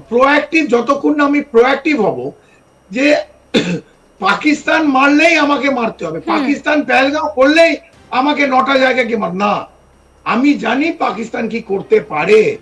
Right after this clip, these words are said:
Speaker 1: এবং সেই জায়গায় আমাকে ভারতের একশো চল্লিশ কো-, আহ, কোটি মানুষের কথা ভেবে ভারতের সার্বভৌমত্ব এবং ইন্টিগ্রিটির কথা ভেবে সেই জায়গা থেকে পাকিস্তান কি করতে পারে সেটা আমরা জানি।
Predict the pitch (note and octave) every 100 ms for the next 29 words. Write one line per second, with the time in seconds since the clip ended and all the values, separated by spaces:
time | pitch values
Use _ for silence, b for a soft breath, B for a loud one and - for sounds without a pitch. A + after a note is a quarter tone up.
0 | - b b - A#3 C#4 A#3 G#3+ A3+ A#3+
1 | C4 C4+ D#4+ C4 A#3 B3 A3 D4+ E4 D#4
2 | - _ _ - B2+ B3+ D4+ D#4 D#4 A#3+
3 | - C4 - G3+ G#3 B3 - A#3+ A#3 -
4 | A3+ - G#3+ A3+ B3+ F#3 E3+ F#3+ A3+ G3
5 | D#3+ D3+ F#3+ G3 G#3+ A3 _ _ _ _
6 | - F#3 C4 C#4 D4+ - G3 G#3+ C4 C4+
7 | B3+ C4+ C4+ C4 C4+ B3 B3 G3 F#3 A#3+
8 | A#3+ A3 E4+ - D#3+ F#3+ G#3+ A3 A3 -
9 | _ b b _ - - A#3 D4 C#4+ C#4+
10 | C#4 - C4 C#4 - G3 - B3 - C#4
11 | A#3 C4 B3+ A3 - B3 B3+ A#3+ G#3+ A3
12 | G#3+ A3 F3 - F3+ A#3